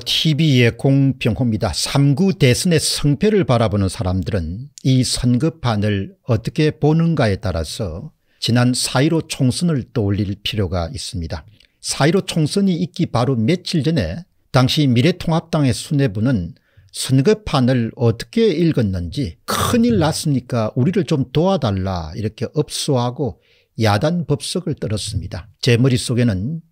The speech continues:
지금 부산시장을 맡고 있는 박형준 당시 공동선대위원장의 움직임이 또렷이 각인돼 있습니다. 이천이십 년도 사월 십 일 날 유시민 노무현재단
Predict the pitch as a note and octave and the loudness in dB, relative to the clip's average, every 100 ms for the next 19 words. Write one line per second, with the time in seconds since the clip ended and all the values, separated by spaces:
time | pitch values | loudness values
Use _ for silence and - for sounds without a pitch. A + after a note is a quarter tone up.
0 | _ - - A2+ A2+ A#2 A2 C#3+ C#3 - | _ -6 -2 0 -2 -4 0 2 0 -2
1 | B2+ C3+ B2+ G#2+ G#2 - G2 G#2 A2 - | -2 2 2 0 -2 -4 -4 -2 -4 -6
2 | _ B2+ - - C#3+ C3+ B2+ C#3+ C3+ A#2 | _ -2 -2 -4 0 2 2 0 2 2
3 | A2+ A2 D3+ C#3 - _ _ B2+ C3+ C#3 | 2 0 -2 -4 -6 _ _ 2 4 4
4 | E3+ E3 - C#3+ C3+ E3+ C#3+ C3 F3+ G#3 | 2 0 0 0 2 2 2 2 2 2
5 | E3+ A#2+ G#2+ G2+ G2 F#2 G2 F#2+ F2+ - | 2 2 0 -2 -2 -2 -4 -4 -6 -2
6 | G2+ C#3 - - D3 - A2+ A2 G#2 G2 | -2 -2 -4 -4 -4 -2 -2 0 -2 -4
7 | E2+ F2 - F2 F2 - - - _ _ | -8 -10 -14 -14 -14 -16 -18 -20 _ _
8 | _ C#3+ D#3+ C#3+ C3+ E3+ D#3 C#3+ C3+ - | _ 0 2 2 2 2 2 2 -2 -2
9 | C3 C3+ B2 - C#3+ D3+ C#3+ F#2+ B2+ E3+ | 0 0 0 -2 -2 0 0 0 -2 -4
10 | - - C3 C3+ - E3+ E3 D3 D3+ F3 | -12 -4 0 2 2 2 4 4 2 2
11 | F3 D3 B2+ A#2 G#2+ | 2 2 2 0 -2